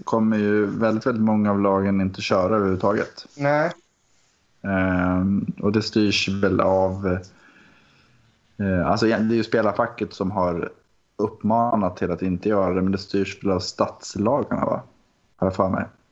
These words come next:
Speaker 1: Vissa stater godkänner och vissa gör inte.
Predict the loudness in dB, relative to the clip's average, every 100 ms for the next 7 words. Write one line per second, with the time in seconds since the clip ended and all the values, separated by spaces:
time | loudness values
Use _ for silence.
0 | _ _ _ _ _ _ _ _ -2 -2
1 | -2 -4 -4 0 2 2 0 -8 -4 -2
2 | -2 -2 -4 -4 -8 -18 -20 _ -8 -6
3 | -2 0 0 0 0 -2 -2 0 0 -2
4 | -4